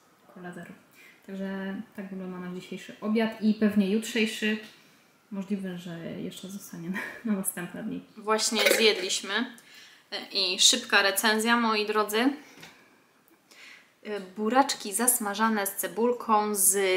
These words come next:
Lidla. Tak się prezentują. Są okropne.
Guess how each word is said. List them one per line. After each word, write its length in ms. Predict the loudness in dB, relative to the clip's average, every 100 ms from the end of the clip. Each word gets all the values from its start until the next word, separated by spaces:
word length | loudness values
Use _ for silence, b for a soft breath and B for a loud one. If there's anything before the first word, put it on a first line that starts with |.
| 2
Lidla. 500 | 2 0 4 4 4 0 -16 -16
Tak 140 | -12 -10
się 140 | -10
prezentują. 720 | -8 -8 -8 -8 -4 0 0 -2 -14 -20 -20 _ _ _ _ _ _ _ B B B B B B B B
Są 360 | -2 0 -2 -6
okropne. 840 | -10 2 4 4 -2 -2 2 2